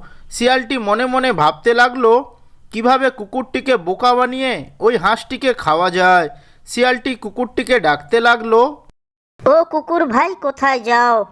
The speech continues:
Speaker 2: এদিকে একটু এসো না।"
Speaker 1: শিয়ালটির কথা শুনে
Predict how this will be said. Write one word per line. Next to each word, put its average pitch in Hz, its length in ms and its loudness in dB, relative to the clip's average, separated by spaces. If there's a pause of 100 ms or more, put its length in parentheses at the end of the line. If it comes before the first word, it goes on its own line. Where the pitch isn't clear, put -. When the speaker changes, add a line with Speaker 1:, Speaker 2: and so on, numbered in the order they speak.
(220)
Speaker 2:
এদিকে 302 340 0
একটু 339 300 -2
এসো 285 320 0
না।" 320 300 0 (560)
Speaker 1:
শিয়ালটির 247 580 0
কথা 196 300 0
শুনে 269 300 -4